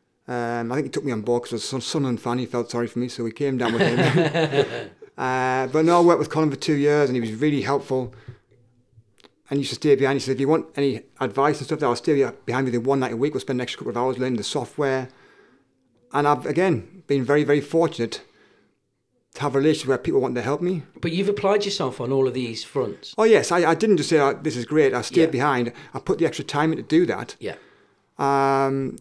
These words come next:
Speaker 1: so, yeah, so I got into marketing that way. But then I had really good people to work with me, and Richard worked together for ten years. Then he got married and then decided he was gonna go to Australia and left me. And then, uh, I went my own little path. So I followed him about a year later to, out to Australia,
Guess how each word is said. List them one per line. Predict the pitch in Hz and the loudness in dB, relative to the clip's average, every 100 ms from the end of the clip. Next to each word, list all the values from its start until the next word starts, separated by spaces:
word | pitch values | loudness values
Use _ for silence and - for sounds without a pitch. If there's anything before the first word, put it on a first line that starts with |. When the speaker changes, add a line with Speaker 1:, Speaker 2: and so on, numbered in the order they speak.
| - | -14
Speaker 1:
so, | - 143 | -4 0
yeah, | 156 175 | 2 2
so | - | 0
I | |
got | 131 | 0
into | 156 | 2
marketing | 143 151 143 123 | 2 2 0 0
that | 135 117 | 0 0
way. | 123 117 | 0 0
But | 120 131 | 0 0
then | 143 | 0
I | 131 | 0
had | 135 | 0
really | 127 147 | -2 -2
good | 143 | -2
people | - 135 | -4 -4
to | 120 | 0
work | 127 131 | 2 2
with | 131 | 2
me, | 135 | 0
and | 143 131 | 2 2
Richard | 139 110 | 0 -2
worked | 127 127 | 0 2
together | 135 120 | 0 -2
for | |
ten | - 135 123 | -4 -2 0
years. | 127 147 156 - - _ _ _ _ _ _ _ _ _ | 2 2 0 -6 -20 _ _ _ _ _ _ _ _ _
Then | 127 123 | -2 0
he | 127 131 123 | 0 0 0
got | - 127 | -2 -2
married | 123 120 131 | 0 0 0
and | 117 | 0
then | 120 | 0
decided | 113 - 127 | -2 -2 -2
he | 120 | 0
was | |
gonna | 117 | 0
go | 131 | 0
to | 120 | -2
Australia | - 131 123 | 0 0 0
and | 120 | -2
left | 123 | -2
me. | 156 123 - _ - | -4 -4 -8 _ -18
And | 208 120 | -10 -6
then, | 120 120 | -2 -2
uh, | 120 123 120 - - - _ _ | 0 0 -2 -6 -18 -20 _ _
I | 123 | -4
went | 127 | -2
my | 131 | 0
own | 139 | 2
little | 147 135 | 2 0
path. | - 196 160 | 0 0 0
So | - 135 | -2 0
I | 123 147 | 2 0
followed | - 160 123 | 0 0 2
him | 139 | 0
about | 127 131 | 0 -2
a | |
year | 127 131 120 | 2 2 2
later | 131 135 | 2 0
to, | 131 127 | -2 -4
out | 120 | -4
to | - | -4
Australia, | 117 - 131 131 139 131 | -4 -2 -2 2 0 0